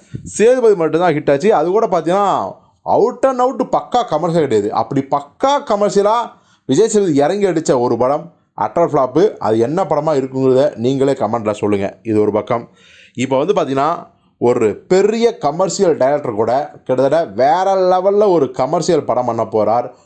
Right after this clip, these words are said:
நம்ம மக்கள் செல்வன் விஜய் சேதுபதி. ஏன்னா, அந்த டைரக்டர் வந்து பார்த்தீங்கன்னா, ஆந்திர பிரதேசத்தை சேர்ந்தவர், தெலுங்கு இயக்குனர். அவருக்கு தமிழ்லேயே லட்சக்கணக்கான ரசிகர்கள் இருக்காங்க.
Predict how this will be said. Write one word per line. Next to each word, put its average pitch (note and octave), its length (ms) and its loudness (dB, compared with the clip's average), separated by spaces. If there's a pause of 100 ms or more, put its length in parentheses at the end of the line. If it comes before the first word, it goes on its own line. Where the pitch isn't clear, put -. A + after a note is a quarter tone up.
(120)
நம்ம G#2+ 180 -4
மக்கள் G#2 300 -2
செல்வன் A#2 220 -2
விஜய் G2+ 160 -2
சேதுபதி. A2 360 0 (480)
ஏன்னா, B2+ 340 0 (640)
அந்த A2 320 -2
டைரக்டர் C#3 480 0
வந்து C#3 120 -2
பார்த்தீங்கன்னா, B2 600 -2 (480)
ஆந்திர C#3+ 640 -2
பிரதேசத்தை A#2+ 420 0
சேர்ந்தவர், A2 760 -2
தெலுங்கு C3 440 0
இயக்குனர். B2+ 520 -2
அவருக்கு A#2+ 540 -2
தமிழ்லேயே D#3 800 0
லட்சக்கணக்கான D3 760 -2
ரசிகர்கள் A#2+ 400 0
இருக்காங்க. G#2 420 -4